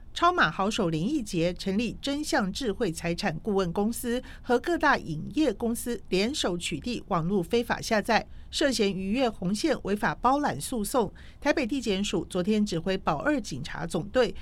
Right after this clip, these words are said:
搜索拘提林义杰，晚间上铐押到地检署，讯后依违反律师法等罪嫌以二十万元交保，同案被告各以十万、六万元交保。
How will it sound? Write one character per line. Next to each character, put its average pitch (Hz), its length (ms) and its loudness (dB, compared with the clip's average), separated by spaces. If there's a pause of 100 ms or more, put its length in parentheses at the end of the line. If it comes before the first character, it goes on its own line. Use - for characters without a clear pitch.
搜 320 200 2
索 233 220 2
拘 277 220 -4
提 165 240 -2
林 165 160 0
义 233 180 0
杰， 160 400 -4 (240)
晚 220 160 6
间 294 180 0
上 269 200 0
铐 254 280 2
押 208 160 2
到 202 200 0
地 233 180 -6
检 185 240 2
署， 185 260 2 (280)
讯 214 260 2
后 226 280 4
依 233 160 -4
违 214 220 0
反 202 240 0
律 262 140 0
师 269 180 -2
法 190 200 0
等 151 200 -4
罪 285 220 0
嫌 190 340 0 (180)
以 196 140 0
二 311 220 4
十 - 160 -2
万 233 220 2
元 160 180 0
交 247 180 4
保， 240 240 4 (240)
同 233 140 0
案 320 140 2
被 294 160 0
告 233 200 6
各 202 200 0
以 143 120 0
十 139 280 0
万、 254 260 4
六 247 200 4
万 214 180 4
元 151 180 -2
交 214 180 2
保。 214 280 4